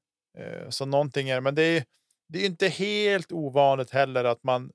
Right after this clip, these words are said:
sparkar tränaren och så vinner man nästkommande match eller matcher kanske.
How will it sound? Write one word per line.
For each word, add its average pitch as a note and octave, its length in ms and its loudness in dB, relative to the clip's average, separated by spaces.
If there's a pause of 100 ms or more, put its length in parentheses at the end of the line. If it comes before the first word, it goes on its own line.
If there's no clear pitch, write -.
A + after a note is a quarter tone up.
(100)
sparkar D#3 460 2
tränaren C3 580 2
och B2 120 -4
så C#3 80 -4
vinner B2+ 400 -4
man A#2+ 200 -4
nästkommande A#2 720 -2
match A2+ 400 -4
eller A2+ 160 -6
matcher - 640 -4
kanske. - 480 -6